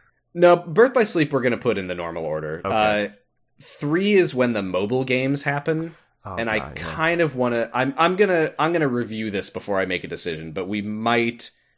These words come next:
Speaker 1: maybe slot one of the mobile games in there somewhere, maybe. Maybe, maybe, maybe.
Speaker 2: Isn't one of them, like, a
Speaker 1: Undecided.
Speaker 2: huge prequel?
Speaker 1: That one we'll probably do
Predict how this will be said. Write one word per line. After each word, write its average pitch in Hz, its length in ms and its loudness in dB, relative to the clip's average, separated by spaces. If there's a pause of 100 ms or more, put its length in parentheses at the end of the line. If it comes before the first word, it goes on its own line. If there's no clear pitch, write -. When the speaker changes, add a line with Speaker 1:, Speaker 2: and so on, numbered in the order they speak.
(200)
Speaker 1:
maybe 120 540 0
slot 123 640 -2
one 117 180 -2
of 117 80 -4
the 113 80 -4
mobile 113 360 -2
games 113 420 -6
in 117 220 -4
there 113 200 -6
somewhere, 127 880 -4
maybe. 92 880 -8
Maybe, 131 340 0
maybe, 87 260 -6
maybe. 90 80 -2
Speaker 2:
Isn't 202 200 0
one 139 140 4
of 160 80 4
them, 139 80 2
like, 120 100 4
a 120 40 0
Speaker 1:
Undecided. - 220 -4
Speaker 2:
huge 117 300 -2
prequel? 123 560 -4 (480)
Speaker 1:
That 151 380 2
one 226 120 4
we'll 170 120 6
probably 131 420 4
do 113 400 -4